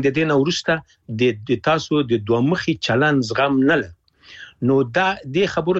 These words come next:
ته په کتو موږ هم هیله من یو چې، آه، ام، که چیرې همدغسې، ام،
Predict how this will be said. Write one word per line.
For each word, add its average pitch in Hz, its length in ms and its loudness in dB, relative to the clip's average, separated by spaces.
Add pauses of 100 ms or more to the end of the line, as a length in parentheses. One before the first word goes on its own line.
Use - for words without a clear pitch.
ته 156 140 0
په 120 60 -4 (100)
کتو 175 320 2 (380)
موږ 156 120 2 (160)
هم 185 220 0
هیله 123 280 2
من 170 220 2
یو 120 100 0 (120)
چې، 143 120 2 (640)
آه، 123 220 2 (240)
ام، 120 120 2 (340)
که 120 80 0 (100)
چیرې 127 260 2
همدغسې، 123 520 0 (240)
ام، 107 400 -2